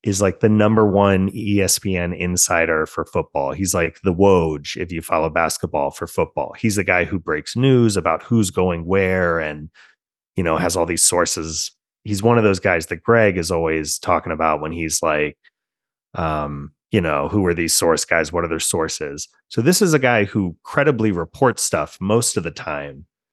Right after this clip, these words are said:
goes on T V and just speculates about, you know, maybe Andy Reid won't be coaching the Chiefs after this year. Maybe Bill Belichick will go in there.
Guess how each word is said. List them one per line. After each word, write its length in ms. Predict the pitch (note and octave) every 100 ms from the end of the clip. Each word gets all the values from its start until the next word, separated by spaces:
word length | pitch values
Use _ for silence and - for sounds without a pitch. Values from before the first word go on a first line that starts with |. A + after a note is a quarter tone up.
| _ _ -
goes 240 | B2 C#3+
on 160 | C#3 B2+
T 220 | - A#2
V 560 | G2 C3 A2 E2+ D#2+ -
and 500 | - F#2 F2 E2+ E2 - _ _ _ _ _ _ -
just 320 | G#2 A#2+ A2 -
speculates 920 | - E3 - G#2+ F2 D#2 D2 - -
about, 640 | G2 F#2 F2 E2 E2 E2+ - _ _ -
you 120 | C3
know, 420 | G2 E2 E2 F2 _ _ _ _ _ _
maybe 480 | G2 A2+ D#3+ E3 D#3+
Andy 200 | D3 C#3
Reid 240 | B2+ C3 A#2+
won't 260 | A#2 A#2+
be 180 | B2 B2+
coaching 720 | - D3 F3+ - D#2+ D#2 D#2 -
the 80 | -
Chiefs 640 | - E2+ C#2+ - - - _ _ -
after 420 | F#2 E2 - E2
this 280 | D#2 D#2+ -
year. 160 | E2 D#2
Maybe 240 | D#2 D#2
Bill 300 | E2+ F#2+ G2+ -
Belichick 440 | A2+ C3+ - F#2+ -
will 80 | E2+
go 220 | E2+ E2
in 140 | D#2+ D#2
there. 380 | D#2 D2+ D#2